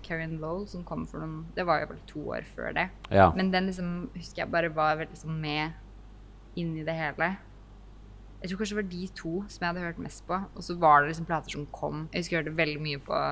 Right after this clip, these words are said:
Speaker 1: på Kendrick Lamar-plata også, som var sånn,
Speaker 2: Ja.
Speaker 1: «Å, kan vi lage et sånn type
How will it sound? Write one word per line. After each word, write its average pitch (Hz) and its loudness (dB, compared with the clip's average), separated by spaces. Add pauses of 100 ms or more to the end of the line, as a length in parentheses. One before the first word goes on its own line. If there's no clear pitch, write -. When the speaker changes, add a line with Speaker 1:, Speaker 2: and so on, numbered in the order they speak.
(420)
Speaker 1:
på 143 -4
Kendrick 143 -8
Lamar-plata 147 -2
også, 156 -6
som 151 -6
var 139 -2
sånn, 110 6
Speaker 2:
Ja. 113 8 (320)
Speaker 1:
«Å, 170 2
kan 143 10
vi - 6
lage 147 0
et - -8
sånn 147 -8
type 151 -6